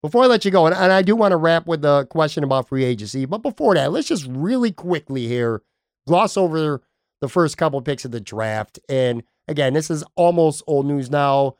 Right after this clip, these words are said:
You know, people are hearing this on Tuesday. I know you've been all over the place doing podcasts and, and radio appearances. I know you're on W G R two and stuff like that. Plenty of written literature about a lot of these picks already. But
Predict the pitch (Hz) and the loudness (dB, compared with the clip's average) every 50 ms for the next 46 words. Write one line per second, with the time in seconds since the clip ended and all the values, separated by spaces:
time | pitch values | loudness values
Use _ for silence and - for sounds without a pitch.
0 | _ _ _ _ - 135 131 131 120 110 151 147 135 135 131 123 127 139 131 135 | _ _ _ _ -4 -2 -2 -2 -2 -4 -8 -4 -4 -4 -2 -2 -2 -2 0 0
1 | 139 135 131 - 131 123 120 113 - - 175 180 170 170 160 151 175 170 165 165 | -2 -4 -4 -4 -4 -4 -4 -6 -8 -6 -4 -2 -2 -2 -2 0 2 4 4 4
2 | 165 160 160 _ _ _ _ _ _ _ 127 147 175 185 180 180 170 180 185 170 | 2 0 0 _ _ _ _ _ _ _ 0 2 4 6 6 6 4 4 2 4
3 | 160 180 170 160 160 160 160 160 156 156 151 156 160 151 139 - - 160 147 135 | 2 2 4 4 6 4 4 4 2 0 0 0 -2 -2 -2 -2 -2 -4 -4 -2
4 | - 147 143 143 143 - - 147 143 147 147 139 - - - _ _ _ _ _ | -2 -2 -2 -2 -2 -2 0 0 2 2 2 0 -2 -10 -16 _ _ _ _ _
5 | _ _ _ 139 139 135 139 143 147 151 147 147 - - 147 139 135 139 160 175 | _ _ _ 0 0 0 0 0 -2 -2 -2 -2 -2 0 0 2 2 4 4 4
6 | 170 156 156 156 160 151 147 151 147 160 151 143 143 139 139 135 135 131 135 135 | 4 4 4 2 2 0 0 0 -2 -2 -2 -2 0 0 0 0 0 0 0 0
7 | 131 143 143 139 139 120 147 147 139 135 139 127 - 151 147 143 139 127 - _ | 0 -2 -2 -2 -2 -2 0 2 2 2 0 -2 -4 -2 -2 0 -2 -4 -6 _
8 | _ _ _ 139 131 - 147 131 143 131 139 135 139 117 - 147 156 151 156 147 | _ _ _ -6 -4 -4 -2 -2 -2 -2 0 -2 -4 -4 -2 -4 -2 0 0 -2
9 | 123 113 120 139 139 131 127 131 131 131 123 - 147 135 131 123 120 131 123 123 | -2 -2 -2 0 0 0 0 0 -2 -4 -4 -4 -2 -2 -2 -2 -2 -2 -2 -2
10 | 123 123 123 127 120 117 113 104 - - 120 - - 127 123 120 117 120 117 120 | -2 -2 -4 -4 -6 -8 -10 -12 -10 -12 -12 -10 -8 -6 -4 -4 -4 -4 -4 -6
11 | 120 117 - _ _ _ _ _ _ - 143 143 - | -8 -10 -12 _ _ _ _ _ _ 0 0 0 0